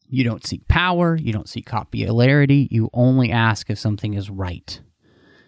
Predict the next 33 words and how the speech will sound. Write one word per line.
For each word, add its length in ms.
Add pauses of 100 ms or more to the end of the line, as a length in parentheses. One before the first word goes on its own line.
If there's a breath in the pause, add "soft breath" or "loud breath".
(200 soft breath)
And 140
if 160
it 80
is, 480
you 140
do 260
that 240
no 120
matter 260
what 240
the 80
cost. 640 (840 soft breath)
And 140
I 60
think 320
that's 240
beautiful 560
because 420 (340 soft breath)
Nut-, 380
Newt 500
kinda 200
sums 260
it 80
up 120
to 100
his 80
brother 320
too, 160
like, 220
"I 80
don't 260
do 160
sides," 600